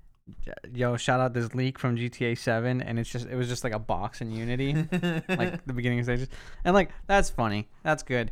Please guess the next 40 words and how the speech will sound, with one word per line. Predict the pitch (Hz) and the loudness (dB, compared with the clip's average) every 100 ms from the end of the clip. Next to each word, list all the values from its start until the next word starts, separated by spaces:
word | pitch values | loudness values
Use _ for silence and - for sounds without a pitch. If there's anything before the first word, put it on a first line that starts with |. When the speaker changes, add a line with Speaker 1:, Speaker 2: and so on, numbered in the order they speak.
| - - - - | -4 -8 -4 0
Speaker 1:
But | 156 | 6
that's | 160 175 | 6 6
Speaker 2:
That's | 143 | 4
Speaker 1:
obviously | 143 139 123 143 | 4 2 2 0
Speaker 2:
good. | |
Speaker 1:
acknowledging, | 127 120 120 123 | 2 0 2 4
like, | 120 120 165 | 2 2 4
yeah, | 131 107 | 4 4
the | 117 | 2
pictures | 160 151 135 | 0 0 0
we | 139 | 0
were | 123 | 0
shown | - 127 120 | 2 2 2
were, | 107 | 0
like, | 101 98 - - 117 | 0 0 -4 -12 -2
dev | 120 123 | 2 4
Speaker 2:
early. | 151 | 4
Speaker 1:
builds, | 135 123 123 117 - | 6 6 4 0 -2
Speaker 2:
Mm-hmm. | 127 | 0
Speaker 1:
early | 123 127 | 2 2
stuff, | - 123 120 - | 2 2 2 2
no | 139 | 0
Speaker 2:
Yeah. | |
Speaker 1:
textures. | - 120 - 131 123 - - - - 135 | 2 0 0 -2 -2 -4 -12 -8 -2 0
Speaker 2:
Relax, | 147 127 | 0 0
Speaker 1:
Um, | 127 123 120 | 2 0 -2
Speaker 2:
everyone. | 120 | -6
Relax. | 123 135 104 - - _ - | -4 -4 -6 -14 -20 _ -2
Speaker 1:
and | 180 | 2
I | 269 | 4
thought | 403 | 2
the | 392 | 2
characters | 156 127 120 120 | 4 4 4 -2
looked | 110 | -2
fine, | 113 120 127 131 - - - | -2 0 -2 -4 -8 -12 -4
what | 131 | -4
you | 123 | -4
could | 123 | -6
see. | - 127 160 | -6 -6 -6
Speaker 2:
Yeah, | 123 107 | -8 -8